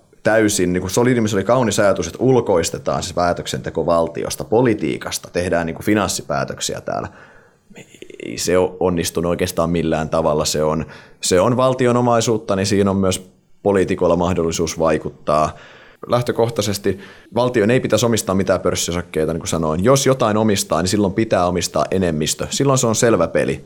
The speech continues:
Sijoittaja tietää, mihin veneeseen lähtee, tietää, että se omistajariski on siinä, ja silloin valtio voi toisaalta itse vaikuttaa niihin asioihin siellä.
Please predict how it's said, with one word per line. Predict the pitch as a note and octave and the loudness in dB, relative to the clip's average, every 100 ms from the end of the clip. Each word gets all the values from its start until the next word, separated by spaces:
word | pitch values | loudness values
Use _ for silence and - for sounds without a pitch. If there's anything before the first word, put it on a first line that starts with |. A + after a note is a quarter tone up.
| - | -6
Sijoittaja | - C3+ C#3 A2+ G2 | 0 0 2 0 2
tietää, | C#3 B2 - G2 F#2 | 2 2 2 2 2
mihin | G2 G2 F2 | 0 -2 0
veneeseen | A#2 F#2+ E2 D2+ F#2+ | 0 2 0 0 2
lähtee, | A#2+ - - F2 | 2 0 -2 -2
tietää, | B2+ C3+ B2+ F#2+ E2 | 2 0 2 0 0
että | F2 F2+ | -2 -4
se | F#2 | 0
omistajariski | A2+ G#2+ - D2 D2+ G2+ F2+ - - | 2 0 -2 -2 0 0 -2 -4 -4
on | - F#3+ A2 | 0 0 0
siinä, | F#2 E2+ F2 F2+ - - | 0 0 -2 -4 -10 -10
ja | - | -2
silloin | A#2 A2 | 0 2
valtio | B2+ C3 A#2+ G#2+ | 2 0 2 2
voi | F#2+ F#2+ | 4 2
toisaalta | A#2 A#2+ G#2+ F2+ - | 2 2 2 0 0
itse | G2+ A#2+ - F2 | -2 -2 -2 0
vaikuttaa | G#2+ A#2+ G2+ F#2+ - D2+ | 2 2 0 -4 -4 -4
niihin | D#2+ D2 D#2+ | -2 -4 -2
asioihin | E2 D2 C2 D2 | -2 -2 -4 -4
siellä. | - C#2 C2 | -4 -2 -2